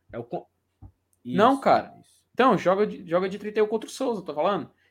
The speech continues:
Speaker 2: E depois
Speaker 1: Isso,
Speaker 2: ele
Speaker 1: isso.
Speaker 2: joga contra o Floresta no dia dois. Então, só pra deixar bem claro e avisar a galera e agradecer a pergunta do Carlos Alberto. Lembrando que agora tem esse novo limite de público.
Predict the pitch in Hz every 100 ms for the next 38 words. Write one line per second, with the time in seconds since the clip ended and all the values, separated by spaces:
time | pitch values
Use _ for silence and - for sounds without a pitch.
0 | _ 165 160 254 - 190 220 254 226 190
1 | 196 214 202 214 226 165 180 190 196 151
2 | 226 - 147 170 185 139 113 - - -
3 | - _ _ _ 123 - 170 190 185 180
4 | 180 180 151 156 - - - 151 151 156
5 | 143 139 165 - 175 175 175 165 - 165
6 | 151 143 127 139 139 131 131 131 131 127
7 | 143 - _ _ 139 135 143 147 131 127
8 | 131 131 139 - 151 160 175 190 - 160
9 | 143 139 - - - _